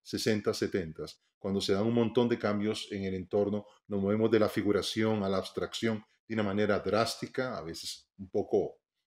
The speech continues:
de postura más que de fondo, pero se da. En ese momento incursionas fuertemente con un tipo de texto que realmente obliga a hacer una, una lectura y un análisis más crítico, más analítico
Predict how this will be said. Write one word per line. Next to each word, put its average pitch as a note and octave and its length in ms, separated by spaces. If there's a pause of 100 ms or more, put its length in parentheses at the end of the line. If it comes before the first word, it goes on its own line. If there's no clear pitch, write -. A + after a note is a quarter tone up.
(120)
de F#2+ 120
postura C#3 500
más A2 200
que A2+ 100
de G2+ 100
fondo, D3 360 (180)
pero B2 160
se A#2+ 140
da. A#2 200 (720)
En A#2+ 160
ese B2 180
momento C#3+ 720 (240)
incursionas B2+ 840
fuertemente C3 840 (440)
con A2 160
un A#2+ 240
tipo D3+ 580
de G#2 100
texto - 800 (360)
que A#2+ 180
realmente C#3+ 840
obliga A#2+ 500
a G2+ 160
hacer A#2+ 240
una, C#3+ 380
una A#2 200
lectura C3 360
y C3 60
un B2+ 100
análisis B2 420
más B2+ 180
crítico, - 500 (360)
más A#2+ 380
analítico C3 680